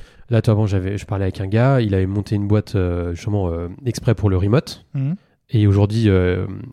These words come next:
Speaker 1: il, il a shifté, il a, il boite... il, il a monté une boîte dans l'I A. Et, euh, donc rien à voir, tu vois. Et il me dit, mais en fait, je, je comprends pas pourquoi j'étais à, à fond dans le remote, mais au-, <laughs> aujourd'hui, toute sa boîte, il y a personne en remote, quoi. Tout le monde est en physique et c'est obligatoire.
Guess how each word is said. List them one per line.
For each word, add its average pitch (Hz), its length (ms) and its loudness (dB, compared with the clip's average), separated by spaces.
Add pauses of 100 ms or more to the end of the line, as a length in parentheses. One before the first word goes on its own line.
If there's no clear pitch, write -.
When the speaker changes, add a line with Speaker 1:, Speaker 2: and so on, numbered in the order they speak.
(120)
Speaker 1:
il, 107 180 -6
il 101 140 0
a 92 60 2
shifté, - 420 -2
il 98 100 2
a, 92 60 2
il 92 120 -4
boite... 104 300 0 (120)
il, 101 280 -4
il 98 100 -2
a 92 60 2
monté 95 220 -2
une 98 80 0
boîte 101 140 2
dans 90 200 0
l'I 95 160 2
A. 147 140 0 (760)
Et, 98 220 2
euh, 92 360 -2
donc 87 280 -8
rien 98 120 -2
à 98 40 4
voir, 120 120 4
tu 120 100 -2
vois. 117 100 -2 (140)
Et 120 60 0
il 98 80 0
me 98 60 -2
dit, 143 340 2 (160)
mais 107 100 -8
en 87 40 -6
fait, 104 260 -2
je, 87 200 -2
je 82 60 -6
comprends 92 220 -2
pas 98 80 2
pourquoi 98 180 2
j'étais 98 300 -2
à, 87 180 -2
à 95 180 -4
fond - 180 -4
dans 95 80 -4
le 98 80 0
remote, 143 260 0
mais 90 200 -8 (400)
au-, 127 60 2 (100)
<laughs> 131 100 -2
aujourd'hui, 113 420 4
toute - 180 -2 (120)
sa 107 140 2
boîte, 110 520 0 (640)
il 110 60 -10
y 95 40 -6
a 85 60 -8
personne 127 260 0
en 127 60 0
remote, 127 240 -4
quoi. - 160 -16 (180)
Tout - 80 -8
le 117 60 0
monde 135 80 0
est 113 40 -2
en 92 40 -4
physique 120 340 -6
et 113 40 -10
c'est - 100 -6
obligatoire. 113 400 -8